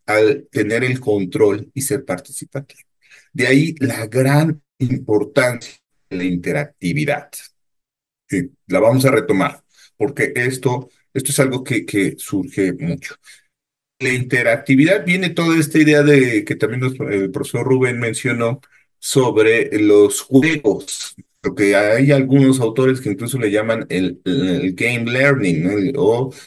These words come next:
la gamification, como lo quieran pronunciar, eh, son elementos de, de especialización en la interacción.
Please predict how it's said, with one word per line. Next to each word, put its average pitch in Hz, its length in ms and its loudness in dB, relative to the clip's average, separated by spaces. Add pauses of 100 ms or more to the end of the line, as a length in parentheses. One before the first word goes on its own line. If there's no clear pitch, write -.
la 98 320 -2 (240)
gamification, 98 1080 -2 (960)
como 90 220 -2
lo 78 100 -6
quieran 98 300 -2
pronunciar, 113 640 -4 (640)
eh, 110 540 2
son 139 720 2 (180)
elementos 117 1400 -2 (200)
de, 135 220 -10 (840)
de 92 400 0 (100)
especialización 104 1120 -2
en 117 320 -2
la 98 380 -4
interacción. 117 760 -6